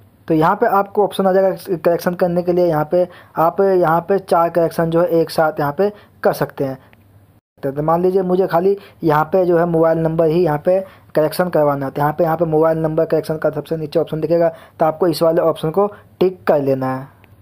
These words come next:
टिक करने के बाद आपको यहाँ पे नीचे सेव and continue का ऑप्शन दिखेगा, आपको इस वाले ऑप्शन पे क्लिक करना है।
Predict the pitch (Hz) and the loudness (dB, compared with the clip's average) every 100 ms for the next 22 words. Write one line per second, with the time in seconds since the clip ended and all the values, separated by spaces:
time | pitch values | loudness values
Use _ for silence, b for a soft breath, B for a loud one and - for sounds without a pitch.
0 | - - _ - 196 202 208 202 202 196 | -20 -20 _ -2 -2 0 2 2 2 2
1 | 190 185 175 170 185 185 180 175 165 185 | 0 0 -2 0 2 2 0 0 -2 0
2 | 180 180 165 - 175 170 175 170 165 160 | 0 2 0 0 -2 0 2 2 0 0
3 | 170 165 165 175 170 - 170 170 - 175 | 0 0 -2 -2 -2 0 -2 0 0 0
4 | 175 170 | 0 -2